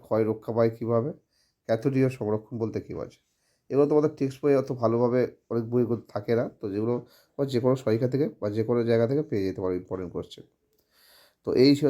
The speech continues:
তোমাদের এই অধ্যায়ের খুব গুরুত্বপূর্ণ প্রশ্ন, যেগুলো তোমাদের ফলো করা অবশ্যই দরকার। যদি কোনো টপিক নিয়ে কোনো সমস্যা হয়, আমাকে নিঃসন্দেহে কমেন্ট করতে পারো। আর চ্যানেলে যারা নতুন, চ্যানেলটা অবশ্যই সাবস্ক্রাইব করে নেবে, আর পাশে থাকা বেল আইকনটা ফেল কর-, প্রেস করে দেবে। ভিডিও ভালো লাগলে ভিডিওটা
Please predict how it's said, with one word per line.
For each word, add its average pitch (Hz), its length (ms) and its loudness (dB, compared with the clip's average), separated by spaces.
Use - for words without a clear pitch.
তোমাদের 123 260 0
এই 117 40 2
অধ্যায়ের 120 400 2
খুব 123 180 -6
গুরুত্বপূর্ণ 120 500 -2
প্রশ্ন, 113 160 -2
যেগুলো 104 260 0
তোমাদের 110 280 -2
ফলো 101 220 -2
করা 104 180 2
অবশ্যই 107 380 -4
দরকার। 110 280 -8
যদি 127 120 2
কোনো 135 260 2
টপিক 123 280 0
নিয়ে 117 140 0
কোনো 117 160 -2
সমস্যা 110 320 -6
হয়, 123 140 -4
আমাকে 107 220 -4
নিঃসন্দেহে 110 440 -2
কমেন্ট 104 240 0
করতে - 240 -6
পারো। 123 140 -4
আর 101 100 -4
চ্যানেলে 120 300 4
যারা 120 200 4
নতুন, 135 240 -4
চ্যানেলটা 110 300 -4
অবশ্যই 104 280 -6
সাবস্ক্রাইব 107 360 -6
করে 113 140 0
নেবে, 190 160 -4
আর 92 140 -2
পাশে 98 200 0
থাকা 107 180 0
বেল 95 120 0
আইকনটা 107 280 0
ফেল 90 160 -8
কর-, - 160 -12
প্রেস 104 240 0
করে 113 200 4
দেবে। 135 140 2
ভিডিও 104 280 0
ভালো 104 160 4
লাগলে 117 220 0
ভিডিওটা 101 240 0